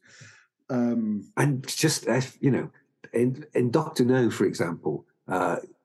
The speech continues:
Speaker 2: in the book, he kills a villain by drowning him in bird shit. And then he, and just before that, he has a big fight with a squid, right? So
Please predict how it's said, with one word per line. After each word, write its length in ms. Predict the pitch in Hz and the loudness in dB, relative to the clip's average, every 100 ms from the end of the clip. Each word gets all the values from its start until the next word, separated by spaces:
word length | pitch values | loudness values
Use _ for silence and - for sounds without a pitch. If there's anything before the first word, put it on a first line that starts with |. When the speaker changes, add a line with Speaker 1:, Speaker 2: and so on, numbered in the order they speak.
| _ - | _ -4
Speaker 2:
in 140 | 98 | -2
the 80 | - | -2
book, 420 | - 117 - - | 2 0 0 -8
he 160 | - 104 | -10 -4
kills 320 | - 117 107 | 0 2 0
a 60 | 87 | 0
villain 400 | 110 101 87 76 | 0 2 0 -2
by 160 | 85 | -4
drowning 440 | 73 98 92 85 82 | -2 -2 0 0 -2
him 140 | 80 | -4
in 120 | 80 | -4
bird 320 | 76 90 87 - | 0 0 0 -2
shit. 340 | - - - _ _ _ _ - | -8 -8 -16 _ _ _ _ -8
And 140 | 90 95 | -4 -2
then 120 | 92 | -2
he, 160 | 90 - - - | -4 -6 -10 -4
and 140 | 101 92 | -2 2
just 200 | 147 135 | 2 2
before 240 | 123 127 | 2 2
that, 260 | 107 98 - | 2 -2 -8
he 60 | - 107 | -2 0
has 120 | 107 | 2
a 40 | |
big 180 | 143 131 | 0 0
fight 360 | - 123 120 - | 0 0 0 -2
with 120 | 98 | -4
a 40 | |
squid, 720 | - - - - 110 92 - - _ _ _ _ | -4 -2 -4 0 2 2 0 -8 _ _ _ _
right? 220 | 80 69 - - | -4 -4 -6 -4
So 320 | 123 98 92 | 0 2 0